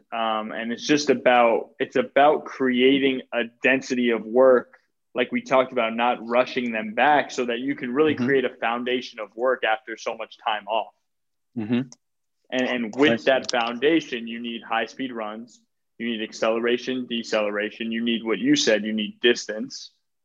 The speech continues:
Speaker 1: on
Speaker 2: Mm-hmm.
Speaker 1: your runs, very important. And then you really need, you need body to body contact. You know, there's
Speaker 2: Oh, I
Speaker 1: one
Speaker 2: see.
Speaker 1: thing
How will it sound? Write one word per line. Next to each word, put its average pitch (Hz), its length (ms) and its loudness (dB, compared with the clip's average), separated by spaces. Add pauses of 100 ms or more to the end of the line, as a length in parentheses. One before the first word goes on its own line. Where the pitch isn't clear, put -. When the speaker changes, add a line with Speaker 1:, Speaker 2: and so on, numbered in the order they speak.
Speaker 1:
on 113 200 4
Speaker 2:
Mm-hmm. 117 80 4
Speaker 1:
your 107 100 4
runs, 104 540 -2
very 123 460 4
important. 104 600 -4 (280)
And 131 160 4
then 160 140 4
you 175 140 4
really 185 300 6
need, 170 340 0
you 156 140 -6
need 170 300 -2
body 143 340 4
to 131 80 4
body 123 500 0
contact. - 540 -10 (180)
You 123 100 -8
know, 123 80 -2
there's 123 180 -4
Speaker 2:
Oh, 131 80 0
I 127 80 8
Speaker 1:
one 127 100 6
Speaker 2:
see. 135 140 -4
Speaker 1:
thing 127 320 -2